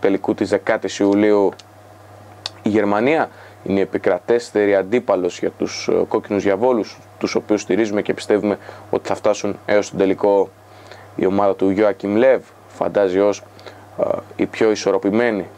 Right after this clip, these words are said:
του τουρνουά, διαθέτει ποιότητα σε όλες τις γραμμές, ενώ είναι σταθερή αμυντικά. Επίσης, ελέγχει πάρα πολύ καλά το ρυθμό σε όλα τα παιχνίδια της, ενώ έχει καλή μετάβαση στο transition από την επίθεση στην άμυνα και έναν Χούμελς, ο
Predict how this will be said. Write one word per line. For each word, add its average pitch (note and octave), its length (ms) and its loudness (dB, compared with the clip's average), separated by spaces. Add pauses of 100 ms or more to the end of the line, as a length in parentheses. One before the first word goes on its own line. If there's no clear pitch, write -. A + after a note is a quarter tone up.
του F2+ 680 -4
τουρνουά, F#2+ 500 0 (260)
διαθέτει F#2 580 -2 (300)
ποιότητα G#2+ 460 0
σε - 160 -4
όλες G#2+ 300 2
τις F#2 100 -8
γραμμές, G#2+ 400 0 (300)
ενώ F#2 240 -2
είναι F#2+ 280 -2 (180)
σταθερή F#2+ 680 0 (140)
αμυντικά. F#2+ 600 0 (640)
Επίσης, - 480 -2 (100)
ελέγχει F2 400 -4
πάρα G2+ 240 2
πολύ F#2+ 200 -2
καλά F#2+ 320 2
το G#2 100 0
ρυθμό G2 340 0
σε - 180 -2
όλα G#2+ 200 4
τα - 120 -2
παιχνίδια C3 340 0
της, - 200 -2 (240)
ενώ - 140 -4
έχει F2+ 180 -4
καλή F#2 320 0
μετάβαση A2 480 2
στο - 200 -4
transition G#2 440 0 (160)
από G#2+ 240 0
την F#2 140 -4
επίθεση F#2+ 480 -2
στην G#2 240 0
άμυνα A2 380 -2 (320)
και - 100 0
έναν G#2 240 0
Χούμελς, C3 400 0
ο - 40 -20